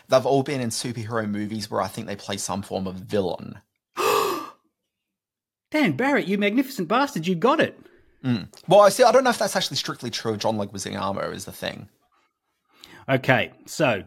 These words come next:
Speaker 2: Dafoe was the Green Goblin, of course, in the Spider-Man films.
Speaker 1: Yeah.
Speaker 2: We'll come back to Leguizamo.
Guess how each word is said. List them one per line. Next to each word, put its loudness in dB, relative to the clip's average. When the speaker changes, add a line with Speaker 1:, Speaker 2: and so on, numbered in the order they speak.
Speaker 2:
Dafoe 2
was 0
the -4
Green -2
Goblin, 0
of -6
course, -8
in -6
the -10
Spider-Man -10
films. -10
Speaker 1:
Yeah. -4
Speaker 2:
We'll -2
come 4
back 4
to -2
Leguizamo. -4